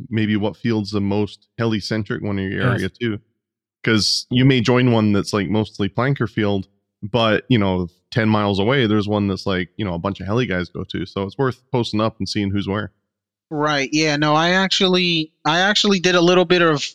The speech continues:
Speaker 3: you know, research on my end with that, uh, because I, I figured out that was a little bit of an issue. There was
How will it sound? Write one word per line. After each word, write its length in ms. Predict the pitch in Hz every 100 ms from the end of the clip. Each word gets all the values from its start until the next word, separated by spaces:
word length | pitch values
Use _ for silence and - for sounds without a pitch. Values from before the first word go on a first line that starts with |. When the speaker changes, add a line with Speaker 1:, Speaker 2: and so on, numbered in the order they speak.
| -
Speaker 3:
you 100 | 160
know, 160 | 147
research 680 | 139 139 160 - 160 143 -
on 200 | 160 139
my 220 | 135 139 143
end 280 | 127 117 117 _ -
with 200 | 131 123
that, 280 | 127 110 110 _ -
uh, 200 | 135 127
because 320 | 123 - 127
I, 220 | 135 127 - -
I 100 | 139
figured 340 | - 151 147
out 180 | 139 139
that 140 | 139 135
was 140 | 135
a 60 | 127
little 180 | 139
bit 180 | 131 135
of 120 | 127
an 100 | 120
issue. 400 | 120 127 - 117
There 160 | 113 123
was 320 | 127 120 -